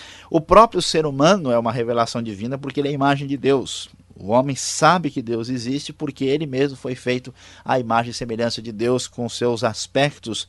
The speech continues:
particulares que o diferenciam do restante da criação, conforme Gênesis um, vinte e seis. Agora, no caso de Melquisedeque, nós vamos ver algo interessante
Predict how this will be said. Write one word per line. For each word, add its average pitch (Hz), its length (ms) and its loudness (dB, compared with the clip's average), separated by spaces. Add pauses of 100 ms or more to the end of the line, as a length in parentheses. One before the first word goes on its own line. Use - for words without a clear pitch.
(220)
particulares 127 800 0
que - 100 -4
o 131 60 -2
diferenciam 131 760 -4 (380)
do 139 80 0
restante 139 460 2
da 139 120 2
criação, 143 600 0
conforme 127 500 2
Gênesis 135 460 -4
um, 151 100 0
vinte 180 160 -6
e - 40 -6
seis. 175 420 2 (580)
Agora, 156 460 10 (120)
no 135 100 -8
caso 233 300 2
de 175 60 -4
Melquisedeque, 143 680 0
nós 135 120 -6
vamos 190 320 -6
ver 151 260 2
algo 180 260 2
interessante 196 680 0